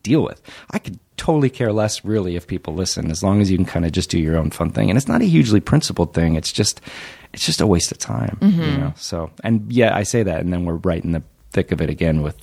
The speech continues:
Speaker 1: the superego thing. But I think we've found some people that fully understand. So
Speaker 2: How many
Speaker 1: we'll see.
Speaker 2: times? Oh, so, uh,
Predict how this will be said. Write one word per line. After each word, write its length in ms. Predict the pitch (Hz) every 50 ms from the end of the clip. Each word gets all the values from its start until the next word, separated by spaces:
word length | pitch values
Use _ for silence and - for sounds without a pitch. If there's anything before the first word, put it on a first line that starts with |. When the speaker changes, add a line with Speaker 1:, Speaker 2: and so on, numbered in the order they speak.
| - -
Speaker 1:
the 80 | - -
superego 560 | - - - 90 - 85 80 73 71 73 76
thing. 180 | - 78 76 78
But 160 | 80 - - 85
I 80 | 80
think 220 | - - 117 - -
we've 140 | 117 104 -
found 320 | - 104 90 87 82 -
some 100 | - -
people 280 | - - 80 - - 82
that 180 | 82 80 - - _ _ - - -
fully 240 | - - 80 78 78
understand. 580 | - - - - - - - - - - - -
So 260 | - - 50 50 - - - - - -
Speaker 2:
How 200 | - 233 233 240
many 160 | 247 294 311
Speaker 1:
we'll 60 | 302 -
see. 100 | - 226
Speaker 2:
times? 440 | 214 226 240 247 240 233 233 - - - - - -
Oh, 120 | 240 233 - -
so, 200 | - - 320 - - - -
uh, 240 | 262 247 233 -